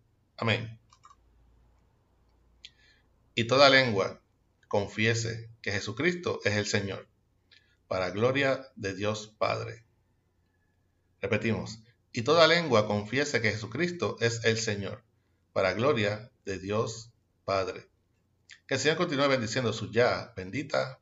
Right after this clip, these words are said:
palabra. Humillación y exaltación de Cristo. Durante el año, el mundo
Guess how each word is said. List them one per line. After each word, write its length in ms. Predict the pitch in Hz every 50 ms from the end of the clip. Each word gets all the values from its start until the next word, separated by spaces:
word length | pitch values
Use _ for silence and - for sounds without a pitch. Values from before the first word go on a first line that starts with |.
| _ _
palabra. 480 | - 92 90 90 87 - - - - _ _ _ _ _ _ _ _ _ _ _ _ _ _ _ _ _ _ _ _ _ _ _ _ _ _ _ _ _ _ _ _ _ _ _ _ _ _ _
Humillación 800 | 123 117 110 104 98 - - - 139 156 175 180 185 190 - -
y 80 | - 113
exaltación 640 | 107 - - 107 107 - - 104 - - 107 107
de 100 | 107 107
Cristo. 460 | 107 107 98 - - - - - - _ _ _ _ _ _ _ _ _ _ _ _ _
Durante 340 | - 123 131 127 127 - -
el 60 | 127
año, 440 | 151 185 196 135 104 101 104 - - - _ _ _ _ -
el 100 | 120 117
mundo 480 | 120 147 180 202 190 185 185 185 -